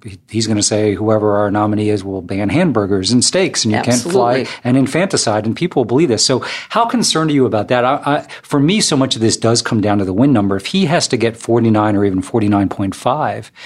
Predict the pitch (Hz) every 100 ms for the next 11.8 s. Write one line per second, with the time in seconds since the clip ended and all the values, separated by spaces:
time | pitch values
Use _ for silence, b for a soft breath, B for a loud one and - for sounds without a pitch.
0 | B B B 113 107 110 123 110 - 151
1 | 120 131 - - 196 - B - 139 160
2 | 226 226 143 - 131 117 123 113 - 127
3 | 131 190 226 190 175 - 180 - 226 127
4 | 104 110 127 - 123 135 120 113 107 B
5 | B B B _ _ 147 160 123 123 127
6 | 156 143 143 143 135 135 151 226 90 -
7 | 143 165 226 - 214 262 143 135 120 120
8 | 117 117 113 B B - 117 151 143 -
9 | 131 120 - 165 156 127 123 120 113 113
10 | 104 - 120 120 110 101 95 95 - 127
11 | 104 110 101 95 95 87 110 113